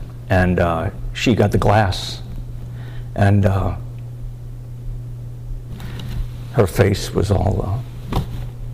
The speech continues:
scarred up. And she spent about seven hours in microsurgery,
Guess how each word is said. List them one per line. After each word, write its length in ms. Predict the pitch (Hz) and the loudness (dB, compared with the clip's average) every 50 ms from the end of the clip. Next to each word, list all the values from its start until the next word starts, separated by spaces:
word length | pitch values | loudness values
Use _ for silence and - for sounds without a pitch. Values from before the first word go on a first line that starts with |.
| - - | -10 -10
scarred 500 | - - - - - - - - - - | -10 -10 -8 -4 -2 0 0 0 0 0
up. 120 | - - - - - - - - - - - - - - - - - - - - - - - - - - - - - | -2 -4 -6 -6 -8 -10 -10 -10 -10 -8 -8 -8 -8 -10 -10 -10 -10 -10 -8 -6 -6 -4 -2 -2 -2 -2 -2 2 2
And 140 | 202 208 - | 4 4 4
she 160 | - - 123 | 4 4 4
spent 400 | 113 - - 135 127 113 - - | 2 4 4 4 4 4 4 4
about 220 | 98 92 98 92 | 4 4 4 4
seven 300 | - - - 131 110 107 | 4 4 4 4 6 4
hours 320 | 101 101 107 101 101 104 98 | 4 4 6 6 6 6 6
in 80 | 95 92 | 4 6
microsurgery, 920 | 98 107 101 - - 104 - - - 117 110 110 117 123 120 113 104 104 | 6 6 6 6 4 2 2 4 4 4 4 4 4 4 4 4 4 2